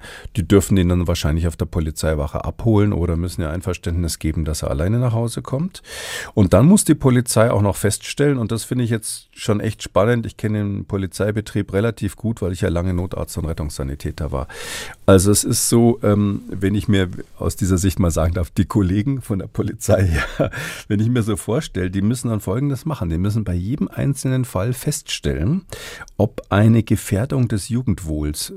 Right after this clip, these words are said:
f-, äh, vorliegt, also Kindeswohl oder Jugendwohl. Bei einer erheblichen Gefährdung,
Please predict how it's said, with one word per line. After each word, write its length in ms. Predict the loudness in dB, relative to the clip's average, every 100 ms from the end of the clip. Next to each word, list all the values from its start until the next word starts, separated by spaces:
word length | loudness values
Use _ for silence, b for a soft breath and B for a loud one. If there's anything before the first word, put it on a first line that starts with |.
| -10
f-, 220 | -10 -6
äh, 120 | -4 -4
vorliegt, 520 | 0 0 2 -2 -2
also 160 | -2
Kindeswohl 640 | 0 0 2 0 -2 0 0
oder 180 | 0 -2
Jugendwohl. 680 | 0 0 -2 -4 -8 -8 -10 -12 B B B B B 4
Bei 80 |
einer 180 | 8 8
erheblichen 540 | 8 6 6 2 2 2
Gefährdung, 720 | 0 -2 -2 -2 0 -2